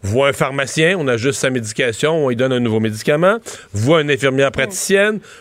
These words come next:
Voit direct un physio qui va, quand ses articulations, des choses comme ça. Donc, on oriente les gens vers d'autres professionnels de telle sorte que seulement ceux qui doivent voir un médecin voient un médecin. Tout le monde a un service, là. Tout le monde voit un professionnel de la santé. Puis je suppose que l'autre professionnel, s'il se rend compte qu'il a été aiguillé là par erreur,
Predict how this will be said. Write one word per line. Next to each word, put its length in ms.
Voit 200
direct 460
un 120
physio 560
qui 140
va, 260
quand 140
ses 240
articulations, 640
des 80
choses 220
comme 120
ça. 140
Donc, 180
on 200
oriente 440
les 180
gens 220
vers 180
d'autres 300
professionnels 680
de 80
telle 200
sorte 280
que 180
seulement 580
ceux 240
qui 160
doivent 280
voir 260
un 40
médecin 440
voient 220
un 40
médecin. 280
Tout 80
le 60
monde 180
a 40
un 80
service, 460
là. 80
Tout 120
le 60
monde 200
voit 140
un 40
professionnel 520
de 60
la 100
santé. 380
Puis 300
je 80
suppose 260
que 100
l'autre 260
professionnel, 600
s'il 200
se 80
rend 160
compte 260
qu'il 100
a 40
été 180
aiguillé 360
là 120
par 180
erreur, 380